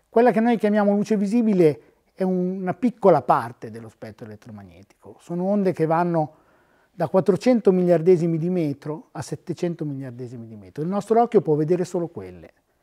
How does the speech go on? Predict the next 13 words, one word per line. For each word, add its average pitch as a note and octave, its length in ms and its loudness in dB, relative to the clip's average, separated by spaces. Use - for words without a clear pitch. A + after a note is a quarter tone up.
ma F3 100 -2
le F#3+ 100 2
stelle G#3+ 400 6
emettono D3+ 720 0
molte F#3 640 4
più D#3 200 -6
cose, G#2 480 -12
anche A#3+ 320 2
in C4 100 2
termini C#3+ 360 -4
di E3 100 0
radiazione D3 500 -4
elettromagnetica. C3+ 880 -10